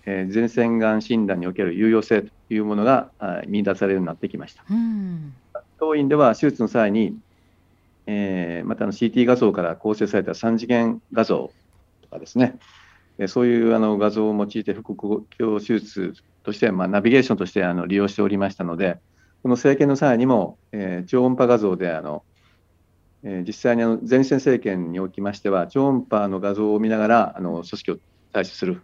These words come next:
Speaker 1: ということを行うんですけども、
Speaker 2: はい。
Speaker 1: その超音波画像上に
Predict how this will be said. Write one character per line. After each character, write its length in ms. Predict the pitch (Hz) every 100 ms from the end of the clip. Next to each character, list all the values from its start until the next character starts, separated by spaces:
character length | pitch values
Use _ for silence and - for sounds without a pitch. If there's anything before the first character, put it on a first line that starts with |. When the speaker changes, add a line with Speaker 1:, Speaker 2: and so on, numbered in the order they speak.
| -
Speaker 1:
と 60 |
い 40 | 98
う 80 | 90
こ 100 | 92
と 100 | 90
を 60 | 90
行 80 |
う 160 | 101 85
ん 40 |
で 60 | 76
す 80 | -
け 100 | 85
ど 80 | 98
も、 200 | 92 -
Speaker 2:
は 0 |
い。 0 |
Speaker 1:
そ 120 | 214
の 260 | 98 90 - _ _ _ -
超 100 | 131
音 80 | 127
波 100 | 123
画 140 | 120
像 180 | 120 117
上 240 | 113 110
に 260 | 117 117